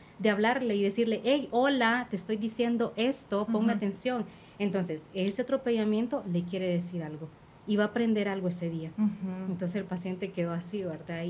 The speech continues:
Speaker 1: Y lo entendió entonces el pensamiento positivo realista a qué es lo que se refiere.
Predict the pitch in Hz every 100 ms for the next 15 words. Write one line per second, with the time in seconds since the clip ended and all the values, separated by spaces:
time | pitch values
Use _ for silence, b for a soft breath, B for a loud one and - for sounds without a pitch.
0 | 185 214 226 220 220 208 202 208 208 233
1 | 233 208 196 240 269 - B B B -
2 | 214 208 208 214 208 196 190 220 214 220
3 | 220 226 220 214 226 214 214 - 233 -
4 | 190 - 208 208 180 175 175 175 156 -
5 | 160 156